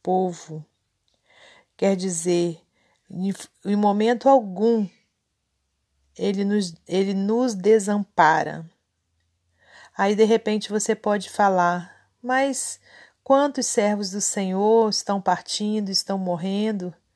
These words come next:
Mas quem disse pra você que a morte é o fim? Né? Quem disse pra mim? Então, meus amados irmãos, em todo tempo,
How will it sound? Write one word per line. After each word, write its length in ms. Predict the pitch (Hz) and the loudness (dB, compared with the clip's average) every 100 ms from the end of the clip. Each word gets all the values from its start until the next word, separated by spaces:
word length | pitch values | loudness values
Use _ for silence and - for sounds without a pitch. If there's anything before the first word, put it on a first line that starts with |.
| _ _ _ _ _ _ _ _ - | _ _ _ _ _ _ _ _ -4
Mas 240 | 202 202 | -2 -2
quem 260 | - 254 254 | -2 -2 -2
disse 300 | 214 233 - | -2 -2 -4
pra 180 | 214 202 | -4 -2
você 420 | 202 196 - 196 | -2 -4 -2 -4
que 140 | 196 | -2
a 80 | 196 | -2
morte 360 | 185 185 185 - | 0 -2 -2 -2
é 60 | |
o 60 | 180 | -2
fim? 500 | - - 165 156 165 _ _ _ _ _ _ _ _ _ _ _ _ _ _ 170 | -4 -12 -12 -12 -14 _ _ _ _ _ _ _ _ _ _ _ _ _ _ -4
Né? 400 | 190 214 226 220 | 0 2 0 -2
Quem 180 | 240 240 | -4 -4
disse 360 | 208 220 - 214 | -2 -4 -4 -6
pra 240 | 202 196 | -2 -2
mim? 420 | 185 175 170 160 _ _ _ _ _ _ _ _ | -2 -6 -8 -14 _ _ _ _ _ _ _ _
Então, 460 | - 185 - 214 240 | -6 -6 -2 0 0
meus 240 | 233 202 | -2 -2
amados 460 | 190 185 180 180 165 | -2 -2 -2 -4 -8
irmãos, 720 | 175 175 160 160 170 - - _ _ _ _ _ | -8 -6 -8 -8 -8 -10 -10 _ _ _ _ _
em 220 | 190 214 | -2 -2
todo 580 | 208 _ 240 254 277 285 | -4 _ 4 6 6 0
tempo, 880 | 277 _ 202 190 190 175 _ 151 | -8 _ -6 -4 -4 -8 _ -20